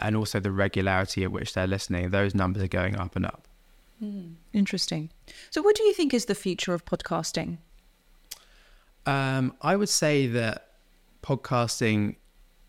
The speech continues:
Speaker 1: thinking about where it came from, uh, you know, back in, you know, wh-, when, when Steve Jobs first put podcasts into the iPod and into iTunes,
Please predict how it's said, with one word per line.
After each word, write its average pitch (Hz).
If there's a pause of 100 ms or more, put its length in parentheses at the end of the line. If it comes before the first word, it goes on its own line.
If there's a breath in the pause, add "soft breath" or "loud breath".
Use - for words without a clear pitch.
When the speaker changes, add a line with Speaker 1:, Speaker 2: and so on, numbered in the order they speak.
(280)
Speaker 1:
thinking 147
about 120
where 104
it -
came 104
from, 90 (340)
uh, 90 (400)
you 110
know, 92
back -
in, 92 (600)
you 110
know, 92
wh-, 120
when, 131
when 135
Steve 135
Jobs 113 (160)
first -
put -
podcasts - (140)
into 104
the 98
iPod 107
and 104
into 101
iTunes, 110